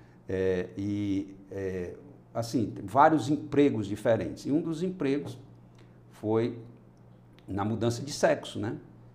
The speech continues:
Quer dizer, as pessoas que faziam mudança de sexo, é, tem um, um,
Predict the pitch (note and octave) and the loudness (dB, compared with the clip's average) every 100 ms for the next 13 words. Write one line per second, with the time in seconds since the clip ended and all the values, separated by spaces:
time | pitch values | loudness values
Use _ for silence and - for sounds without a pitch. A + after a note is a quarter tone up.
0 | - - G2 F#2+ G2 - C3 - A#2+ G#2 | -16 -6 -6 -4 -6 -4 -4 -2 2 2
1 | G2 F#2+ F#2 F#2 F2+ F#2+ - C3+ C#3+ - | 0 -4 -4 -4 -6 -8 -2 2 2 0
2 | - - - - - - - G#2+ G#2+ G#2+ | -14 -20 -20 -20 -20 -20 -6 0 2 2
3 | - - A#2 B2 C#3 D#3 A#2 G#2+ F2+ G2+ | -2 -8 -8 0 2 4 2 -2 -2 -4
4 | F#2+ F2+ | -4 -4